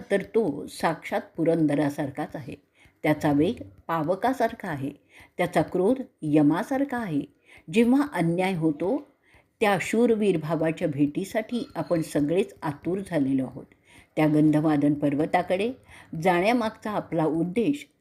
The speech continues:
त्याला भेटण्याचाच आहे. तिथे त्यांच्या प्राचीन अवतारात तो आणि नारायण या गंधमादनावरच त्यांच्या आश्रमात राहत होते.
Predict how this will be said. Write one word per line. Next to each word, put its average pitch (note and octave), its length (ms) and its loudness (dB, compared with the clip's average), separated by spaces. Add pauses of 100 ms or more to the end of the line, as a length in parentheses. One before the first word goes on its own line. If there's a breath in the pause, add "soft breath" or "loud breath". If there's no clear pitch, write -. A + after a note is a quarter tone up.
(100)
त्याला D#3+ 220 2
भेटण्याचाच E3 880 -2
आहे. C3 280 -8 (1800 loud breath)
तिथे B3+ 260 6
त्यांच्या B3 360 4
प्राचीन F3+ 460 0 (120)
अवतारात D#3+ 540 0
तो - 500 -2 (140)
आणि D3+ 200 4
नारायण D3 640 0 (400 loud breath)
या G3+ 160 0
गंधमादनावरच D#3+ 1160 2 (120)
त्यांच्या E3+ 380 -2
आश्रमात D#3+ 500 -2
राहत D3 320 -4
होते. - 260 -18